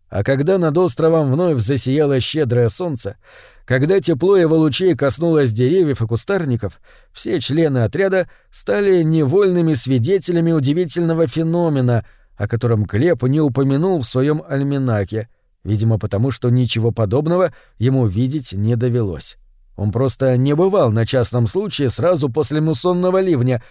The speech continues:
иначе непременно посвятил бы не одну страницу своего труда описанию того, что творится на острове по завершении очередного потопа.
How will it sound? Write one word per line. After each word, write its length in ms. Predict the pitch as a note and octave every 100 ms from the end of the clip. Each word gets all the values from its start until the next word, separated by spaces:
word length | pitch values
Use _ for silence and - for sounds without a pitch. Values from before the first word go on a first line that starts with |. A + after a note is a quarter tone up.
| _ A2+
иначе 340 | C3 B2 B2+
непременно 760 | B2+ B2+ G#2+ G2 B2+ F3 D3
посвятил 520 | A#2+ B2 A#2+ A#2 D#3 C3+
бы 160 | C#3
не 120 | C#3
одну 280 | D3+ C3 C3+
страницу 560 | A#2 C3 C3 C3 - A2+
своего 320 | - B2+ A2+
труда 340 | G2+ G2+ F3 - - -
описанию 680 | - A2+ B2+ D3 C3 A#2 A2+
того, 300 | G#2 C3+ F#3+
что 260 | - - G3
творится 560 | C#3 D3 F3 D3+ C3+
на 160 | A#2 B2+
острове 480 | G3 - C3+ C3 B2 - -
по 100 | A#2+
завершении 720 | A#2+ A2+ G2+ - F3+ D#3+ D#3
очередного 580 | C3 C3+ B2+ C3+ B2+ B2
потопа. 520 | C3+ A#2 F2+ -